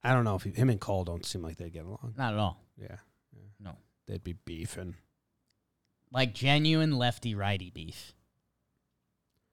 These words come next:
Speaker 1: Yeah. I just don't like the guy. That's what their quotes would be.
Speaker 2: I think we're gonna be talking about pitching a lot. I think there's gonna be different rumors. The Yankees still need <laughs> a minimum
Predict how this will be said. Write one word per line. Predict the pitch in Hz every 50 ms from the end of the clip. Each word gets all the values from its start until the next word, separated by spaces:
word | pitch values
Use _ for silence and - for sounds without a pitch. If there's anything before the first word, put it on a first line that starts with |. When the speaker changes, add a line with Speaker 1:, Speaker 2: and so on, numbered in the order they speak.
| _ _ _ _ _ _ _ _ _ _ _ _ _ _ _ _ _ _ _ _ _ _ _
Speaker 1:
Yeah. | 104 98 90 85 82 85 - _ _ _ _ _ _ _ _ _ _ _ _ _ _ _ _ _ _ _ -
I | 110 110
just | 110 -
don't | 123 104
like | 98 95 92
the | - 98
guy. | 92 87 87 - _ _ - - _ _ _ _ _
That's | - 196 214 -
what | 196 190 151
their | 160 139 127 113
quotes | - - - 98 90 -
would | - - -
be. | 120 113 - _ -
Speaker 2:
I | 143 180
think | 202 208
we're | 202 208
gonna | 190 202 196
be | 190
talking | 190 - 190 185 185 185
about | 175 170 -
pitching | 165 170 165 - 156 156
a | 147
lot. | 143 143 135 135 131 - -
I | 127
think | 127 131
there's | 127 127 110
gonna | 113 123 120
be | 120
different | 113 117 120 - 120 117 107
rumors. | 113 117 117 113 113 113 113 104 - - - - - - _
The | 110
Yankees | 117 120 120 107 123 -
still | - - 120 117
need | 117 117 113 110 104 95 - _ _
<laughs> | _ _ _
a | - - - - - - - _ _ _ _ _ _ _ _ _ _ _ _ _ _ _ _ _ _ - 98
minimum | 95 117 139 165 185 185 180 170 151